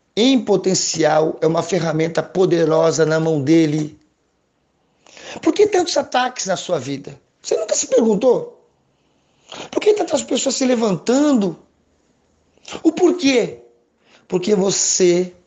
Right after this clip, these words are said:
é algo especial de Deus nessa terra.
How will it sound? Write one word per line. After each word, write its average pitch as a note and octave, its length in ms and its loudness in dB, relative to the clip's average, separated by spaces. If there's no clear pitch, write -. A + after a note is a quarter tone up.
é F#3 160 2
algo D3+ 460 0
especial D3+ 840 -2
de D3 140 -6
Deus C#3+ 320 -4
nessa D3+ 260 -6
terra. D#3 580 -4